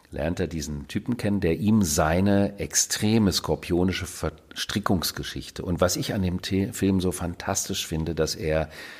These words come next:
nicht moralisch wertet und am Ende ein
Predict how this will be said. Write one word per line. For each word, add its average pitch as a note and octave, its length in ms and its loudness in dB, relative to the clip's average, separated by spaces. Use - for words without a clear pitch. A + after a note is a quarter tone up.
nicht - 600 0
moralisch D#2+ 580 0
wertet D2+ 340 0
und - 280 -4
am E2 200 -4
Ende G2 360 2
ein E2+ 260 -2